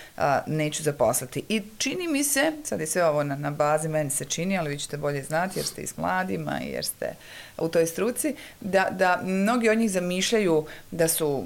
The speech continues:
nekakvi menadžeri, poduzetnici, pa ono što ja zapravo vas hoću da pitam, da budem precizna, najprije, jel se, jel se menadžeri rađaju, pošto menadžment je vaš nekako,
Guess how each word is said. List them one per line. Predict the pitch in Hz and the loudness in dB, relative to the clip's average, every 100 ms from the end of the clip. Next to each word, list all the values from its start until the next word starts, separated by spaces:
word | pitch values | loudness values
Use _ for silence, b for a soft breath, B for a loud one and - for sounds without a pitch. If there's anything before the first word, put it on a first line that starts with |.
| 80 | -4
nekakvi | 101 151 151 147 151 | -4 -2 -2 -4 -2
menadžeri, | 143 139 135 131 135 135 131 127 127 | 0 0 0 0 0 0 0 0 -2
poduzetnici, | - 143 135 131 131 127 127 117 - 127 | -2 -2 0 0 -2 -2 -2 -4 -4 -8
pa | - 156 151 - - 113 | -2 0 0 -2 -16 -4
ono | - 196 | 0 2
što | 190 | 2
ja | 180 | 2
zapravo | 156 156 151 | 2 0 2
vas | 147 | 2
hoću | 151 147 | 0 -2
da | - | -4
pitam, | 147 160 156 143 | -2 -2 0 -2
da | |
budem | 143 156 143 | 0 -2 2
precizna, | 151 165 214 190 170 156 B B B | 2 2 2 0 2 0 B B B
najprije, | 175 202 330 311 285 B B B | 0 2 4 4 2 B B B
jel | 185 185 | 2 4
se, | 196 | 2
jel | - 185 | 2 2
se | 185 196 180 | 4 2 2
menadžeri | 180 269 320 247 190 | 0 0 2 2 2
rađaju, | 165 151 143 156 143 98 87 - - - | 0 0 0 2 2 0 -6 -12 -18 -6
pošto | 147 - 139 | -4 -2 -4
menadžment | - 165 160 147 156 151 147 | 0 2 2 0 0 0 0
je | 156 147 - - | 2 2 2 -2
vaš | 151 143 - | 0 0 -2
nekako, | 131 - 127 147 - | -2 0 -2 0 -4